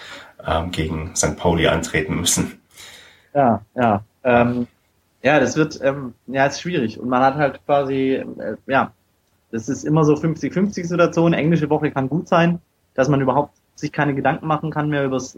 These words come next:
Speaker 2: Spiel, das grad weg war oder das,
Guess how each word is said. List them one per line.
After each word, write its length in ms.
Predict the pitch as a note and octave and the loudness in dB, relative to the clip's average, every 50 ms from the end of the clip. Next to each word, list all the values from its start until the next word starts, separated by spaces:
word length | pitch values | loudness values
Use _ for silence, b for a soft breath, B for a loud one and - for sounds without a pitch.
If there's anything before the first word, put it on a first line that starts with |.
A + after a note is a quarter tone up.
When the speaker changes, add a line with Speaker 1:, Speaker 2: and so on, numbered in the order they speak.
| - B3 | -10 -10
Speaker 2:
Spiel, 300 | - - - - D3+ D3+ | -10 -10 -8 -6 -2 -2
das 180 | C#3+ C#3 - | -2 -2 -2
grad 200 | - C3 B2 B2 - _ - - - - - - - | -2 -2 -2 -2 -4 _ -20 -20 -20 -20 -20 -20 -12
weg 320 | - A2 - D#3+ D#3 - - | -8 -2 0 0 0 2 2
war 260 | E3+ E3 E3+ E3 D3 | 4 4 4 4 2
oder 120 | B2 B2+ | 0 -2
das, 220 | B2 B2+ B2+ - | -4 -4 -6 -8